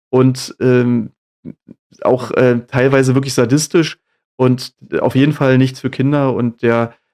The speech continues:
Hauptchar-, äh, Charakter Marv, der ist halt auch wirklich nicht sonderlich sympathisch im Grunde und halt auch politisch nicht korrekt. Da gibt's halt, äh, so die eine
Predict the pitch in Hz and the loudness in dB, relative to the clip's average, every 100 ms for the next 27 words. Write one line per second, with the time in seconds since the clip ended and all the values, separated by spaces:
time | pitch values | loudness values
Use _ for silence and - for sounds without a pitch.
0 | _ - 131 - 139 127 - 127 131 131 | _ -4 -4 -4 0 0 0 -2 0 0
1 | 131 120 117 107 107 127 120 120 - 117 | 0 0 0 0 -2 -2 -4 -4 -4 -6
2 | - 110 120 131 113 - _ _ _ - | -4 -8 -6 -4 -4 -8 _ _ _ -2
3 | 127 127 - 120 123 120 123 - 117 117 | -2 -2 -2 2 2 2 0 0 -2 -2
4 | 110 139 147 - 131 127 120 131 131 127 | -2 -2 -2 -4 -2 -2 0 2 4 2
5 | 127 _ _ _ _ 127 127 - 117 117 | 0 _ _ _ _ 0 0 0 0 0
6 | 110 120 - 120 127 131 123 - 127 117 | 0 -2 -4 -2 0 -2 -4 -6 -4 -4
7 | - 117 117 117 110 113 - 113 110 - | -4 -2 -2 -2 -4 -4 -2 -2 -2 -6
8 | - 110 107 113 92 113 117 113 113 | -4 -4 -4 -4 -2 0 0 -2 -4